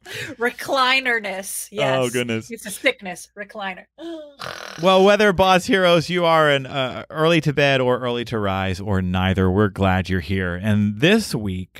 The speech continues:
Speaker 2: um, I wanna share with you, uh, some things that have been on my radar for a while and that I am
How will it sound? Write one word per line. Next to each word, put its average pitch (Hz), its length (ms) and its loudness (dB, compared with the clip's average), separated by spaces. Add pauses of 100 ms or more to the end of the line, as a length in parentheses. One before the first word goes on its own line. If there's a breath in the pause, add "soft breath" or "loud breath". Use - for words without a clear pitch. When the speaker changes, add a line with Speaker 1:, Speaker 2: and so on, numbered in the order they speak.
(140)
Speaker 2:
um, 95 400 -6
I 143 80 -6
wanna 165 160 0
share 135 380 0
with 117 200 -2
you, 98 320 -2 (360 loud breath)
uh, - 120 -12
some 156 240 0
things 196 580 0
that 127 520 0
have 131 160 -4
been 190 140 2
on 180 120 2
my 147 120 2
radar 120 420 2
for 104 220 -4
a 107 80 0
while 104 520 2
and 104 260 0
that 110 420 2
I 113 160 0
am 107 380 0